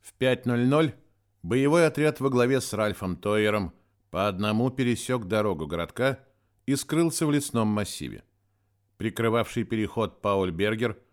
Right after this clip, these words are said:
подал условный сигнал, означавший, что все в порядке. Тойер распорядился: "Астер Мерц и Клеменг Охман в головной дозор! Луису Шанге закрывать тыл".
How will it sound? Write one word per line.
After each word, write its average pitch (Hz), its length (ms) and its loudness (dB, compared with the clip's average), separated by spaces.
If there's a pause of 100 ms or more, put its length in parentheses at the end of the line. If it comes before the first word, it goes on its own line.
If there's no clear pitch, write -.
(300)
подал 143 320 2
условный 135 440 2
сигнал, 127 540 0
означавший, 117 760 -2
что 110 240 -6
все 101 260 -4
в - 80 -16
порядке. 78 640 -6 (680)
Тойер 131 560 2
распорядился: 104 920 -4 (680)
"Астер 131 340 0
Мерц 147 420 0
и 120 80 -2
Клеменг 139 400 0
Охман 147 420 2 (140)
в 87 120 -12
головной 147 380 4
дозор! 151 400 2 (340)
Луису 165 420 0
Шанге 160 400 2
закрывать 151 500 0
тыл". 113 260 0